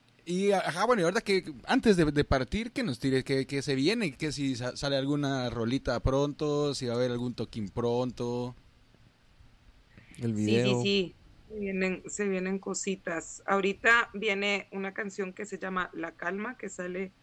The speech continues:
Speaker 3: a mediados de noviembre, espero yo, dependiendo de los artes, pero se supone que ya en mediados de noviembre, y seguidito sale a principios de diciembre un video que trabajamos con Anelicia González, una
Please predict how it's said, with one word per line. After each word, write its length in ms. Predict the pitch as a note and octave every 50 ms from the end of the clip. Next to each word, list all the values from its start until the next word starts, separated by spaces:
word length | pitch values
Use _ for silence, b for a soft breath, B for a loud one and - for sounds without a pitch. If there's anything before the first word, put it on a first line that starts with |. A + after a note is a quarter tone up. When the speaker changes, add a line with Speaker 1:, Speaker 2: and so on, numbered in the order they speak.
| _ - - - - - B B B B B B B B B B B B
Speaker 3:
a 200 | - - A#3+ A#3+ A#3+
mediados 840 | A#3+ A#3+ A#3 A3+ G#3 A#3 A#3+ B3+ C4 C4+ C4+ C#4+ D4 D4 D4 A3+
de 100 | C4+ B3
noviembre, 580 | A#3+ A#3 G#3+ G#3 G#3 G3+ G3+ G#3+ A3 A#3+ A#3+ A#3
espero 340 | - - - G#3+ G3+ G#3
yo, 240 | G#3+ G#3 A3 A#3 D4 E4 _ _ _ - _ - - - _ - - - _ - - _ _ _ _ _ _ _ -
dependiendo 520 | E3 E3+ F3 F#3 F3 E3+ F3 F3+ F3+ F3 F#3+
de 80 | F#3+ F#3
los 160 | E3+ E3 -
artes, 260 | F3+ F3+ F#3+ - G#3+ G#3
pero 140 | G3 F3 E3+
se 100 | - D#3+
supone 320 | D3+ D#3+ - D3+ D#3 E3 E3+
que 140 | - F3 D#3+
ya 140 | C#3+ D3+ D#3+
en 120 | E3+ F3+
mediados 320 | F3+ E3+ D#3+ D#3 D#3+ E3 E3+
de 60 | G3+
noviembre, 480 | G3+ F3 E3 F3 F#3+ G3+ B3+ C4+ - -
y 320 | A3+ A3+ A#3 B3 B3+ C4 - - _ _ - _ - G3
seguidito 540 | - A3+ A3 G#3 G3 F#3+ F#3+ - - A3+ G#3+
sale 220 | A3 A3+ A3+ A3+
a 60 | A3+ -
principios 420 | - G3+ F#3+ G3+ G3+ G#3+ A3 G#3
de 80 | G#3 G3+
diciembre 460 | G3 F#3+ - G3+ G3 G3+ G3+ G#3 G#3
un 120 | G#3 G#3
video 300 | G3+ G#3 G3+ G3+ G#3 G3+
que 100 | - A3+ G#3+
trabajamos 540 | G#3 F#3 F3+ E3+ F3+ F3+ F#3 F#3 G3 G3
con 380 | - - G#3 F#3 F#3 F#3 F#3 -
Anelicia 460 | - G3 F#3+ F#3+ F3 F3+ F#3+ - G#3 G3
González, 580 | G3 G3 F3+ E3 - F#3 F#3+ G3+ A3 A#3 -
una 400 | A3 G#3 G#3 G#3 G#3 G#3 G3+ F3